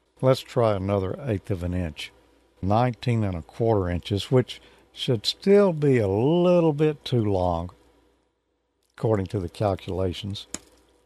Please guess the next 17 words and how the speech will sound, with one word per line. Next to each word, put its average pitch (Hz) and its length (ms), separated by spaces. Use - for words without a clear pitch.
We're 113 180
almost 104 360
there. 110 200
Look 110 200
at 101 100
this. 107 460
If - 60
we 131 80
want 147 220
to 104 40
put 110 260
that 107 240
perfectly 113 800
on 95 340
the 87 60
bottom 98 500
there 98 320